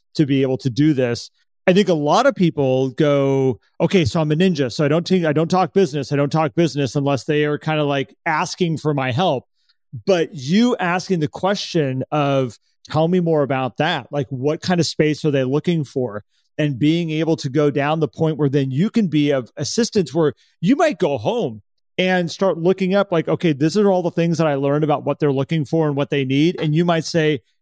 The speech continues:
"Hey, is this what you guys were talking about? I just saw this building come up across town." And they're going, "Oh my gosh, Garrett,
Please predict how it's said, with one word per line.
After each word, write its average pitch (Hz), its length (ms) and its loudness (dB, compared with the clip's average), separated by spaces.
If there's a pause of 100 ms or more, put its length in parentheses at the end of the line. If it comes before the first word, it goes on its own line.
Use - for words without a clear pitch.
(120)
"Hey, 240 200 2
is 135 160 0
this 160 240 -2
what 202 200 0
you 208 80 0
guys 190 240 0
were 185 60 -2
talking 175 360 -2
about? 190 220 0
I 151 100 0
just 156 220 -4
saw 175 160 2
this 160 200 0
building 170 360 -2
come 143 160 0
up 135 120 0
across 135 360 -2
town." 165 280 -2
And 143 80 -2
they're 170 180 4
going, 170 280 0 (560)
"Oh 311 140 2
my 262 140 -2
gosh, 233 420 -2 (100)
Garrett, 262 460 2